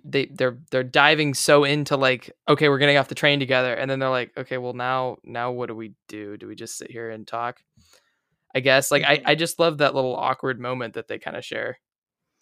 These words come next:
Speaker 2: It adds
Speaker 1: Well
Speaker 2: kind of a realness to the scene because it's like,
Speaker 1: Yeah.
Speaker 2: it ki-, it kinda gives it, like, a worldly thing instead of just, like, "Oh,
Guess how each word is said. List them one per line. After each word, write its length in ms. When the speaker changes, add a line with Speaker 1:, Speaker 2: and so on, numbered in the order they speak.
Speaker 2:
It 160
adds 200
Speaker 1:
Well 60
Speaker 2:
kind 200
of 80
a 80
realness 680
to 140
the 100
scene 360
because 340
it's 200
like, 260
Speaker 1:
Yeah. 380
Speaker 2:
it 100
ki-, 280
it 180
kinda 280
gives 180
it, 80
like, 160
a 40
worldly 540
thing 300
instead 300
of 140
just, 180
like, 160
"Oh, 220